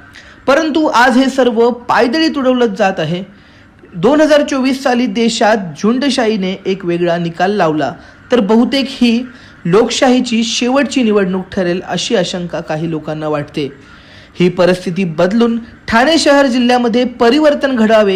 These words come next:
याकरिता राष्ट्रीय रिपब्लिकन पक्षाचे राष्ट्रीय अध्यक्ष अण्णासाहेब कटारे यांच्या मार्गदर्शनाखाली जिल्हाध्यक्ष विठ्ठल चौधरी यांच्या अध्यक्षतेखाली युवा शहराध्यक्ष साईनाथ खरात, युवा उत्तर भारतीय आघाडी अध्यक्ष नारायण पांडे,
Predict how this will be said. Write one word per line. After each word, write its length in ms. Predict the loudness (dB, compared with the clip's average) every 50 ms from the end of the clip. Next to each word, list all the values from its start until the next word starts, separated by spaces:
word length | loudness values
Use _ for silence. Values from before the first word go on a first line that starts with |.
| 0
याकरिता 600 | 0 -2 -2 -2 -2 -2 -2 0 0 -2 -2 -4 -4 -8 -14 -20 -20 -14 -6
राष्ट्रीय 460 | 0 2 2 2 2 0 0 0 0
रिपब्लिकन 580 | 0 0 0 0 0 0 0 0 0 -2 -2 -2
पक्षाचे 560 | -2 -4 -4 -2 -2 -2 -2 0 0 0 0 2
राष्ट्रीय 400 | 2 0 -2 -2 -6 -4 -2 -2
अध्यक्ष 440 | -2 -2 -2 -4 -4 -6 -4 -2 -2 -2 -2 -4 -6 -4
अण्णासाहेब 540 | -4 -2 0 0 0 2 2 2 0 0
कटारे 440 | 0 -4 -6 -6 -4 -4 -2 -2 -2
यांच्या 300 | -2 -4 -4 -6 -8 -8
मार्गदर्शनाखाली 1080 | -6 -4 -4 -4 -4 -4 -4 -4 -6 -6 -6 -8 -8 -8 -6 -2 -2 0 0 0 -2 -4 -8 -16 -20 -20 -20 -18 -14 -8 -4
जिल्हाध्यक्ष 680 | -2 0 0 0 0 0 -2 -4 -4 -4 -4 -4 -4
विठ्ठल 560 | -4 -4 -4 -4 -6 -6 -6 -4 -4 -4 -4
चौधरी 480 | -2 -2 -2 -2 0 0 0 0 2 0
यांच्या 340 | 0 -2 -2 -2 -4 -4 -4 -4
अध्यक्षतेखाली 840 | -4 -4 -4 -4 -4 -4 -4 -4 -4 -4 -4 -2 -2 -2 -2 -4 -6 -8 -12 -20 -20 -20 -20 -20 -20 -16 -8 -4
युवा 320 | 0 0 2 2 2 2 2
शहराध्यक्ष 680 | 2 2 2 2 2 2 0 -2 -4 -6 -6 -4 0
साईनाथ 600 | 0 0 0 0 0 -2 -2 0 -2 -2 -4 -4 -2
खरात, 380 | 0 2 4 2 2 0 -4 -12 -18 -20 -20 -20 -20 -16 -10 -4
युवा 300 | 0 2 2 4 4 4
उत्तर 360 | 2 2 -2 -2 0 0 2
भारतीय 380 | 4 4 2 2 0 0 0 2
आघाडी 380 | 2 2 2 2 2 2 0
अध्यक्ष 460 | 0 -2 -2 -4 -6 -6 -4 -4 -4
नारायण 420 | -2 -2 0 0 0 0 -2 -2 -2
पांडे, 420 | -2 -2 0 0 2 2 2 2